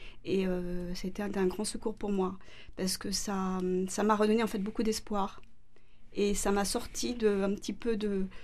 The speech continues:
euh, de, de ce repli sur moi-même que j'avais. Et que ça m'a de, redonné l'envie de m'en sortir. Euh, voilà.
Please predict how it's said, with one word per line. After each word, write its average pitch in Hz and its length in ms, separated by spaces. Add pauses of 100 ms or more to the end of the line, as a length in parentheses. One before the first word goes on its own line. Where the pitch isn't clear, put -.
(380)
euh, - 160 (760)
de, 190 840
de 196 120
ce 214 100
repli 247 360
sur 254 140
moi-même 220 340
que 233 120
j'avais. 208 380 (400)
Et 180 80
que - 80
ça 220 120
m'a 214 160
de, 196 260
redonné 240 440
l'envie 214 300
de 214 80
m'en 208 100
sortir. 208 580 (1120)
Euh, 190 40 (600)
voilà. - 160